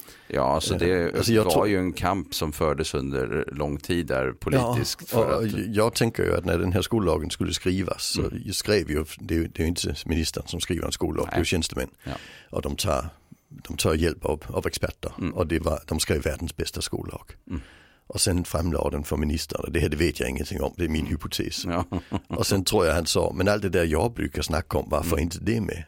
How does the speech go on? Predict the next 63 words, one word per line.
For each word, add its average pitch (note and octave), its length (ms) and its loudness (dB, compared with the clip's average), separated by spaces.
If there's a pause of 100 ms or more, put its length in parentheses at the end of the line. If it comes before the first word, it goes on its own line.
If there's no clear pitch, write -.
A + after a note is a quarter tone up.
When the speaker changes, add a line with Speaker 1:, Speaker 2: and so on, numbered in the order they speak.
Speaker 1:
Ja. F2 120 0
Speaker 2:
Och - 60 0
då G#2+ 80 4
tror G#2+ 240 2
jag D#2+ 80 2
de - 100 0
sa, F#2 200 4
"Men F2+ 220 0
Janne, F#2 260 2
där F#2 100 2
får A2+ 140 2
du G#2+ 60 -2
skriva G#2+ 400 0
ditt E2+ 160 0
eget F2 300 0
kapitel." - 640 -2
Speaker 1:
<laughs> - 60 -12 (1120)
Speaker 2:
Och - 140 0
sen C3+ 120 4
tror C#3 180 4
jag E2+ 80 4
han F2 100 2
skrev E2 300 2
kapitel E2+ 380 -4
fem. - 240 0
Speaker 1:
<laughs> G#4 60 -4 (1160)
Speaker 2:
Eh, - 180 0 (380)
och, - 240 4
och G#2 60 4
sen A2+ 160 4
har A2+ 100 6
man G2 120 4
försökt G#2+ 340 2
omformulera F#2 680 2
det, E2 220 2
alltså D#2+ 220 0
tydliggöra D#2 640 0
liksom. F#3 360 0
Men, D#2+ 120 -2
men, F#2 180 0
men F2+ 180 0
det G2 80 2
viktiga G2+ 340 2
att D#2+ 80 0
säga F#2+ 280 0
det F2+ 120 -2
är F2 60 2
att E2 100 -6
det, F#2 200 0
det F#2 100 0
beskriver F2+ 420 2
då E2 120 2
de E2+ 160 -2
yttre - 300 0
gränserna D2 440 -2
för D2+ 140 -2
vad C#2 140 0
man C#2+ 120 0
får D2+ 140 0
göra. D#2 140 4
Speaker 1:
Ja, F#2+ 100 4
men B2 100 2
precis. - 440 -6